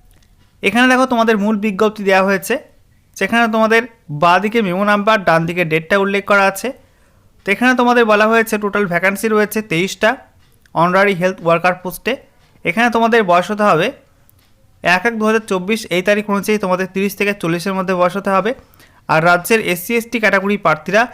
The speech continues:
এবং ওবিসি এ এবং ওবিসি বি ক্যাটাগরি প্রার্থীরা এখানে বাইশ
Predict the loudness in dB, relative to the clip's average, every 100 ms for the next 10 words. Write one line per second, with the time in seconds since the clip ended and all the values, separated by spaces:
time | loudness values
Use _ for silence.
0 | -16 _ -4 -4 -4 -2 0 -2 0 0
1 | 0 -2 -10 _ -4 -2 0 0 -2 -6
2 | -4 0 0 0 -2 -2 -2 -2 -4 -2
3 | -2 -4 -6 _ _ _ -10 -2 2 2